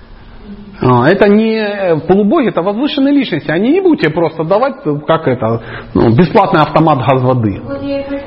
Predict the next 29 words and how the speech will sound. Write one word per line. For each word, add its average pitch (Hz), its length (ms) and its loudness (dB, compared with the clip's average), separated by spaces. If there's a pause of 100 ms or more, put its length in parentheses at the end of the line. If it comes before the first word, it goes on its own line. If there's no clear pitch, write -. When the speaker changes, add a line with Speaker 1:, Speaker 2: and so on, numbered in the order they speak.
(120)
Speaker 1:
Да. 110 340 2
Speaker 2:
задать - 140 -10
этот - 120 -12
вопрос. - 280 -14 (320)
Speaker 1:
А 135 100 4
я 196 100 4
ж - 40 -2 (220)
сразу 165 240 4
проясняю, 196 480 0
по 147 100 0
ходу, 147 240 -2
чтоб 139 200 -4
мы 175 80 4
не 165 120 2
возвращались. 127 560 -4 (120)
Это - 260 4
полубоги, 123 640 2 (240)
а 151 100 2
есть 330 200 2
Кришна, 117 480 0 (280)
Speaker 2:
Да. - 240 -14
Speaker 1:
с - 60 -12
которым 277 380 4
у 277 60 4
тебя 220 280 4
есть 247 300 -2
личные, 226 360 0
близкие 220 380 -2
взаимоотношения. 196 840 -2